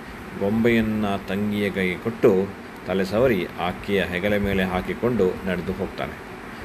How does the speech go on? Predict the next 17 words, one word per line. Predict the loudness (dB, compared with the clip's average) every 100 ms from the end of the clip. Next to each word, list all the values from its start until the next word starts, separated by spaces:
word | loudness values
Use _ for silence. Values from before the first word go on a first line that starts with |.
| -12 -10 -2
ಅಂಗಡಿಯಲ್ಲಿದ್ದ | 4 6 6 4 0 0 0 0 -2 -8 -14 -14 -4
ಕೆಲಸಗಾರನೊಬ್ಬ | -2 0 0 2 2 2 2 2 2 -2 -8 -8 -2
ಇವೆಲ್ಲವನ್ನು | 2 4 4 4 4 2
ನೋಡ್ತಾ | 2 2 2
ಇರ್ತಾನೆ. | 0 -4 -6 -10 -12 -12 -12 -14 -16 -16 -16 -14 -14 -14 -12 -8 0
ಮಾಲೀಕ | 4 6 4 4 2 2 -2 -6 -14 -8 -2
ನಾಲ್ಕೇ | 0 0 -2 2 2
ನಾಲ್ಕು | 4 4 2 2 2 2 2
ಕಪ್ಪೆ | -4 -2 -4
ಚಿಪ್ಪಿಗೆ | -4 -8 -4 2 2 2 -4
ದೊಡ್ಡ | -4 0 2
ಗೊಂಬೆಯನ್ನು | 2 2 2 4 6 6 2 2 2
ನೀಡಿದ್ದನ್ನು | 2 2 0 0 2 0 -2 -6
ತುಂಬ | -6 2 4
ಆಶ್ಚರ್ಯವಾಗಿ | 4 0 -4 -4 -8 -4 0 2 2 2 0
ನೋಡ್ತಾನೆ. | -2 -2 -6 -6 -6 -6 -8 -10 -12 -12 -12 -12 -12 -8 -2
ಅವನಿಗೆ | 2 4 4